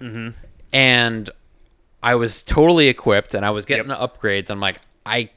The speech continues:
Speaker 2: can't stop."
Speaker 1: Yeah, this is exactly what
Speaker 2: Because
Speaker 1: happened to me. And you
Speaker 2: Ma-
Speaker 1: beat, like, three bosses in a row,
Speaker 2: because
Speaker 1: right?
Speaker 2: either there's gonna be an update that screws up the game.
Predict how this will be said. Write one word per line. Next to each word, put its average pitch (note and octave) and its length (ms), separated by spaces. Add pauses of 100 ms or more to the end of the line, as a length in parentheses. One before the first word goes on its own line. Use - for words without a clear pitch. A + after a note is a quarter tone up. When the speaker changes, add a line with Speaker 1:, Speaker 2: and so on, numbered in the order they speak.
(180)
Speaker 2:
can't B2 500 (260)
stop." - 680
Speaker 1:
Yeah, G#2 260 (260)
this C#3+ 140
is C3+ 60
exactly B2 400
what - 80
Speaker 2:
Because A2+ 80
Speaker 1:
happened A2+ 220
to G#2+ 60
me. G#2 220 (280)
And C3 120
you C#3 60
Speaker 2:
Ma- B2 100
Speaker 1:
beat, C3+ 60
like, B2 160
three B2+ 260
bosses G#2+ 280
in A2+ 80
a - 20
row, A2+ 60
Speaker 2:
because C#3 240
Speaker 1:
right? G#2+ 240
Speaker 2:
either A#2+ 640 (280)
there's C#3 300
gonna D#3 160
be D#3+ 100
an D#3 60
update A#2+ 320
that G#2+ 100
screws A2 180
up A2 100
the B2 80
game. F#2+ 340